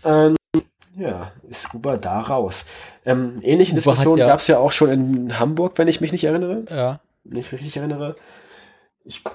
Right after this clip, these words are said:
Speaker 1: ja, schwierig zu sagen, ob das jetzt international welche Auswirkungen haben wird, aber ich, ich denke, der, der Raum London ist als internationale Metropole da schon wichtig.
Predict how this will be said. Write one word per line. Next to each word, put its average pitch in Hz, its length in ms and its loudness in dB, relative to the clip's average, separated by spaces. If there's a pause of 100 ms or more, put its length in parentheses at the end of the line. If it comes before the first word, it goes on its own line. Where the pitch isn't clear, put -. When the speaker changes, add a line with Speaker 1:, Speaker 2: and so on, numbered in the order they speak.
(420)
Speaker 1:
ja, 90 320 -8 (220)
schwierig 139 520 2
zu - 80 -2
sagen, 123 380 4
ob 127 100 -4
das 123 120 -4
jetzt 123 140 -2
international 123 560 0
welche 107 180 -4
Auswirkungen 107 400 -4
haben 101 220 -4
wird, 110 120 0
aber 110 200 2
ich, 101 80 -4 (600)
ich - 120 -8
denke, 117 240 2
der, 120 280 4
der 110 180 2
Raum 120 260 4
London 127 320 0
ist 117 220 -2
als 113 220 -2
internationale 123 480 -2
Metropole 120 500 -4
da 110 140 -4
schon 127 360 -6
wichtig. 101 440 -6